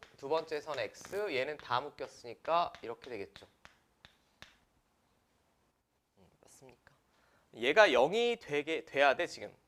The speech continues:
얘가. 얘가 영이 돼야 되는데 잘 보시면 공통인 실근이라고 명확하게 써 있습니다. 실근인데 얘는 영이 될 수 있습니까, 그럼? 실수 범위에서? 없죠. 얘는 허근입니다. 판별식 암산하시면 음수잖아.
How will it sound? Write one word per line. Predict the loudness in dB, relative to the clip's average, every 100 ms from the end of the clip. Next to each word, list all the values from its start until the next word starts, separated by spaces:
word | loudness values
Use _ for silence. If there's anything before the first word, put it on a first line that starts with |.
| _
얘가. | -12 -8 -8 -10 _ _ _ _ -6
얘가 | 0 2
영이 | 2 -4
돼야 | -4 -4
되는데 | -2 -4 0 0 0 -2 -18 -20 -20 -20 -20
잘 | -4 0 0
보시면 | -2 -8 -8 -2 -2 -2 -8
공통인 | -10 -10 -6 -4 -4
실근이라고 | -4 -6 -4 -4 0 4 4 2
명확하게 | -2 0 -2 -4 -6
써 | -6 -8
있습니다. | -8 -10 -10 -10 -12 _ _ _ _ _ _ _ _ _
실근인데 | -10 -4 -2 -2 -2 -2 0
얘는 | 0 2
영이 | 2 0
될 | -4 -10
수 | -10
있습니까, | -12 -12 -10 -8 -8
그럼? | -10 -14 _ _
실수 | -10 -8 -8 -2
범위에서? | -2 -2 -6 -8 -16 _ _ _ _ _
없죠. | -10 -4 0 0 -2 _ _ _ _ _ -10
얘는 | -8 -8
허근입니다. | -4 -2 -2 0 -2
판별식 | -4 -10 -8 -2
암산하시면 | -2 -2 -6 -6 -8 -8 -8
음수잖아. | -8 -12 -12 -12